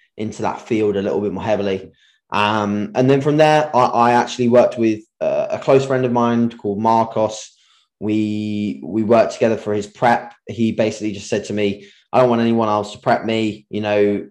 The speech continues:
we were training together, we were training partners at the time. And I was like, "Okay, well, you know, I'll, I'll do my best. You know, I have not done this before, but I'll, you give it a shot." Um, and he actually ended up doing really, really well. He won the same junior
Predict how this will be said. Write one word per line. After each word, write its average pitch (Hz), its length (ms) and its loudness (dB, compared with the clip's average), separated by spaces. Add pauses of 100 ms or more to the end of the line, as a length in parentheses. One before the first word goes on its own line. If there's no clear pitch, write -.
we 110 160 -2
were 107 80 -4
training 120 400 0
together, 113 340 0
we 110 60 2
were 104 80 0
training 107 260 -6
partners 101 320 -4
at - 60 -10
the - 80 -12
time. 110 420 -4 (560)
And 104 420 -2 (120)
I 78 60 -6
was 107 100 -4
like, 104 180 -2
"Okay, 117 320 2
well, 107 400 2
you 101 80 -8
know, 104 120 0
I'll, 104 400 0
I'll 123 60 -4
do 127 140 2
my 120 80 2
best. - 460 0
You 107 60 -4
know, 104 80 0
I 104 40 -4
have 110 160 -2
not 110 300 -4
done 113 160 -2
this 110 140 -6
before, 113 420 0
but 98 260 -2 (560)
I'll, 110 260 4
you 113 200 0
give 110 180 2
it 110 60 2
a 107 60 -2
shot." 120 440 4 (240)
Um, 101 380 0
and 113 180 -2
he 110 60 -4
actually 113 400 -2
ended 113 180 0
up 110 220 2
doing 107 340 -4
really, 113 320 0
really 107 160 -4
well. 107 240 6
He 101 140 -4
won 104 180 -2
the 104 80 -2
same 104 540 -2
junior 107 480 -2